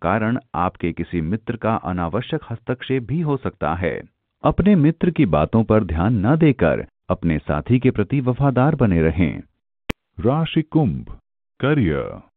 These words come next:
Speaker 1: वित्तीय क्षेत्र में काम करने वाले लोगों के लिए आज का समय सही नहीं है। आप अपने ही बनाए हुए लक्ष्यों को पूरा नहीं कर पा रहे हैं। हो सकता है कि ये आपकी ओर से कम काम किए जाने की बात हो। अपने लक्ष्यों को पूरा करें।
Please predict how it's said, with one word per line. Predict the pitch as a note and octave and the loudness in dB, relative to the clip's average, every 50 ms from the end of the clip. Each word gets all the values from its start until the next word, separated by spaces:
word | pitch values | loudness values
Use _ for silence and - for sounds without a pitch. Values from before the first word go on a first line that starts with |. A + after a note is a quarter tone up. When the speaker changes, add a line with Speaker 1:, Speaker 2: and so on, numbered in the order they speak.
| _ _ - | _ _ 0
Speaker 1:
वित्तीय | A2+ D3 C#3+ - - F3+ F3+ G3 G#3+ | 0 0 0 2 4 6 6 8 6
क्षेत्र | G#3 - - E3+ E3 E3 - C#3+ | 6 4 4 4 4 4 4 4
में | D3 D3 D3+ D3 | 4 4 4 4
काम | - G#2 G2 G#2 A2 | 4 4 4 4 2
करने | G2+ - F2+ E2 F2 F2 E2 | 2 2 2 2 2 2 2
वाले | C#2 D2 D2 E2 F2 F2 | 2 2 2 2 2 2
लोगों | D#2+ D#2 D#2 E2 A2 A#2+ | 2 2 2 4 4 4
के | B2 - E3+ F3+ | 4 4 4 4
लिए | F3+ E3 D3+ D#3 D#3+ - - - | 6 6 6 6 4 2 0 0
आज | G#2+ C3 D#3 C3 | 2 2 2 2
का | - - D3 D3+ | 2 2 2 2
समय | - C#3+ B2+ B2 C3+ D#3 | 4 2 2 4 4 2
सही | - - - E2 E2+ B2 C3+ | 2 2 0 2 4 4 4
नहीं | B2+ B2+ A#2+ D#3+ F#3 | 4 4 4 4 4
है। | D3 G#2 F2 B1 G1+ G1+ - _ _ _ _ _ _ - | 4 4 2 2 0 -4 -10 _ _ _ _ _ _ 0
आप | A2+ C#3+ F3+ F#3 - | 2 2 2 4 2
अपने | D#3 - - D3 D3 | 0 2 2 4 4
ही | C#3+ D3+ G#3 | 6 6 6
बनाए | F#3 D#3 C3+ C#3 C#3 C#3 B2 | 6 6 6 4 4 4 4
हुए | G#2 G#2+ A2 G#2+ | 4 6 6 6
लक्ष्यों | E2 D#2 D#2 - - - A#2+ B2 | 6 4 2 0 2 2 2 2
को | A#2 C#3 C3+ | 4 2 2
पूरा | B2+ - D#2+ D#2 F2 G2 B2 | 2 2 0 2 2 2 2
नहीं | C3+ A2+ G#2 C#3 D#3+ | 4 4 4 4 4
कर | - D3 - | 4 2 2
पा | - G#2 G2 | 2 2 0
रहे | D#2+ D2 C#2+ E2 F2+ | 0 0 0 0 2
हैं। | D#2 D#2+ D#2 - - - - _ _ _ _ _ _ _ - - | 2 2 0 -2 -4 -10 -16 _ _ _ _ _ _ _ 0 2
हो | C#3 F3 | 4 4
सकता | F3 - D#3 - - - F#2+ E2+ | 4 2 0 -2 0 0 0 0
है | C#2+ D2 E2+ A#2 | 2 0 0 0
कि | A#2 - G#2+ | 0 0 -2
ये | D2+ C#2 F2+ G#2 - | 0 2 4 4 4
आपकी | - E2 E2 D#2+ - - D#2+ C#2 | 2 0 -2 -4 -4 -4 -2 0
ओर | B1 F2+ A#2+ A#2 | 2 2 2 2
से | - - C3 B2+ | 2 2 2 2
कम | B2 B2+ - B2+ D#3 F3 | 2 2 2 2 2 2
काम | E3 - C#3 C#3+ C#3+ | 2 2 2 2 2
किए | C#3 - A#2+ A2+ A2 | 2 2 4 4 4
जाने | F2+ E2 C#2 D2+ F2+ G2 | 4 2 0 2 0 2
की | - - B2 | 2 2 2
बात | A2 A2+ B2 D3+ E3 - - | 2 2 0 -2 0 0 2
हो। | F#2 B1+ - - - _ _ _ _ _ _ _ _ - | 2 2 0 -2 -10 _ _ _ _ _ _ _ _ -2
अपने | C3 B2+ - D#3 F3 E3+ | -2 0 4 4 4 6
लक्ष्यों | D3+ C#3+ - - - D3+ C#3+ | 4 4 2 2 0 0 2
को | - - B2 | 2 2 2
पूरा | C#3 A#2+ - D#3 E3 C3+ F#2+ D2 | 2 2 4 4 4 4 4 2
करें। | - - D#2+ D2 C#2 G#1+ G1+ | 2 2 2 2 2 -2 -4